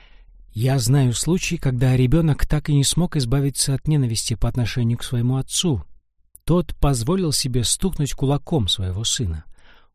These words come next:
Кулак означает ненависть, потому что, когда вы бьете кулаком, вы все свои силы направляете для разрушения личности другого человека. Все силы сжатого кулака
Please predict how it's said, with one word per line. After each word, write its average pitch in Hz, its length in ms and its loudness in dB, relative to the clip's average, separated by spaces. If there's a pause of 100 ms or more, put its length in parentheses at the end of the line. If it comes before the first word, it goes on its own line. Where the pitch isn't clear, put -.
(140)
Кулак 123 680 0
означает 110 680 -2
ненависть, 101 540 0
потому 131 260 2
что, - 200 0
когда 143 320 0
вы 135 100 2
бьете 127 380 0
кулаком, 113 640 0 (420)
вы 151 220 4
все - 320 2
свои 127 300 2
силы 208 400 2
направляете 135 800 2
для 143 360 0
разрушения 151 760 4
личности 127 640 -2
другого 104 340 0
человека. 92 640 -4 (720)
Все 165 320 0
силы 139 480 0
сжатого 113 420 -2
кулака 107 640 -2